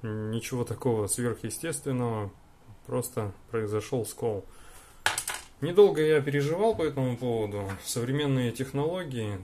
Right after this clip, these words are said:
три дэ принтер, вот, напечатали мне, оранжевого не было там, куда я обращался, был только жёлтый.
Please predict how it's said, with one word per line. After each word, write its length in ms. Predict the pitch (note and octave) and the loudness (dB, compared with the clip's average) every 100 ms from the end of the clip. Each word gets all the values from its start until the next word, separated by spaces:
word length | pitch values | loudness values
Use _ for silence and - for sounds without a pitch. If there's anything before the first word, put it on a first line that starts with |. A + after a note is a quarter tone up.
| - | -8
три 140 | - | -8
дэ 200 | A#2+ A#2+ | -2 -2
принтер, 580 | A2+ D3+ E3+ C#3 C3 A#2+ - - - A2+ | -2 -6 -6 -2 -2 -2 -12 -20 -18 -10
вот, 480 | A2 G#2+ G#2+ G2+ - - - | -8 -6 -6 -6 -10 -20 -18
напечатали 680 | - G2+ G#2+ - F#3 D#3+ D3 | -12 -12 -10 -10 -6 -4 -2
мне, 360 | C#3+ C#3 C3+ A#2 - | 0 2 2 0 -6
оранжевого 680 | A2+ A#2+ C3+ A2 G#2 G2+ G2+ | -4 0 0 0 -2 -4 -4
не 180 | G#2 C#3+ | -4 -4
было 260 | D#3+ D#3+ D#3 | -2 -2 -2
там, 360 | - C#3 C3+ | -6 -6 -8
куда 280 | - C3 C3+ | -6 -4 -2
я 120 | B2+ | 0
обращался, 680 | A#2+ A#2+ B2 - A#2+ A2+ - - - - - - - | -2 -4 -6 -2 -2 -4 -10 -16 -18 -20 -20 -16 0
был 160 | D3 | 0
только 300 | E3+ D3 C#3+ | 4 2 4
жёлтый. 520 | A#2+ G#2+ A2+ G2+ - | 0 2 0 0 -4